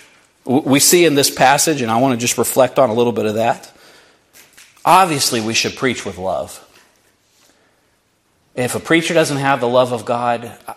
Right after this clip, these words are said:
I've seen some preachers preach in an angry posture, and probably I've even done that at times. It's not effective. It must be motivated by love.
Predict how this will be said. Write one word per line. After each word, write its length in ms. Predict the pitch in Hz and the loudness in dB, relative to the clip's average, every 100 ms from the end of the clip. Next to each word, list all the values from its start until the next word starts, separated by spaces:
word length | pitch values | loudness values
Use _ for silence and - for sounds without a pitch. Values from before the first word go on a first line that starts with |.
| - | -4
I've 180 | 151 | -2
seen 240 | - 165 151 | -2 -4 -4
some 160 | 127 | -6
preachers 420 | 107 131 127 123 - | -6 -6 -4 -8 -8
preach 360 | - 127 117 | -6 -6 -6
in 80 | 107 | -10
an 160 | 101 - | -10 -10
angry 420 | 120 131 120 117 | -6 -6 -6 -8
posture, 540 | - 120 117 - 123 | -2 0 0 -4 -6
and 140 | 104 98 | -8 -6
probably 360 | 117 117 120 | -4 -4 -4
I've 160 | 107 107 | -6 -8
even 240 | 110 104 | -10 -12
done 220 | 98 104 107 | -8 -6 -6
that 160 | 101 | -8
at 140 | - - | -10 -12
times. 540 | 107 107 104 - - _ _ _ _ | -14 -14 -14 -16 -18 _ _ _ _
It's 180 | - - | -16 -10
not 140 | 123 | -10
effective. 600 | 98 - 95 - 90 - _ _ _ _ _ _ _ _ _ _ _ _ _ _ _ _ _ _ _ _ _ _ _ | -10 -10 -10 -12 -20 -20 _ _ _ _ _ _ _ _ _ _ _ _ _ _ _ _ _ _ _ _ _ _ _
It 180 | 123 123 | -12 -6
must 320 | 113 143 - | 0 0 0
be 100 | 117 | -6
motivated 880 | 104 95 98 139 120 90 87 82 85 | -6 -6 -2 -2 -2 -6 -12 -14 -14
by 160 | 82 | -12
love. 580 | 78 98 104 - - - | -12 -12 -12 -14 -20 -20